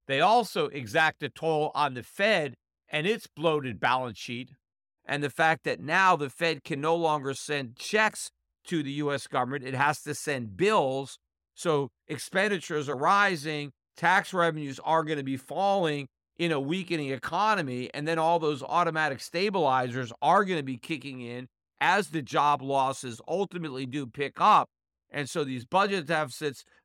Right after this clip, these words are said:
that Biden is claiming credit for shrinking are actually gonna get a lot bigger, which is one of the reasons we know inflation is gonna get a lot higher,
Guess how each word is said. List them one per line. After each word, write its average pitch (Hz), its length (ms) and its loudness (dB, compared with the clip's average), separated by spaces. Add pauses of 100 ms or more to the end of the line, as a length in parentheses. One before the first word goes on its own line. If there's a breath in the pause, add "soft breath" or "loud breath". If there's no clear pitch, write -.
that 143 260 -2
Biden 165 380 2
is 139 180 -8
claiming 151 480 -6
credit 165 400 -2
for 170 160 -10
shrinking 160 640 -4 (260)
are 135 180 2
actually 151 400 0
gonna 139 240 -6
get 143 180 -4
a 135 60 -4
lot 123 300 -2
bigger, 147 520 0 (220)
which 147 220 -6
is 117 140 -10
one 156 160 -4
of 135 80 -4
the 123 80 -6
reasons 143 420 -4
we 127 160 -8
know 165 380 0
inflation 165 640 -6
is 123 140 -8
gonna 131 220 -6
get 123 160 -4
a 120 40 -4
lot 120 260 -4
higher, 165 520 2